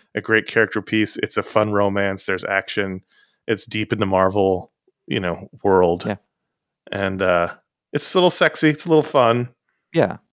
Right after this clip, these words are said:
Speaker 1: And it's not afraid of being sexy and fun.
Speaker 2: I mean, it's not even that it's, I mean, it's sexy because you,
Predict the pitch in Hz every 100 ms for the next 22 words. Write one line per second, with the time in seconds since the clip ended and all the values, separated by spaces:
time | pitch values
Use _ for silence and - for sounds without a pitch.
0 | _ _ - 131 127 165 143 - 139 113
1 | 113 107 - 107 - 104 92 92 87 92
2 | _ _ _ _ _ _ - - - 233
3 | 254 220 208 - 226 247 240 214 190 175
4 | 156 - - - _ - - 180 175 -
5 | 113 - 104 98 - 95 92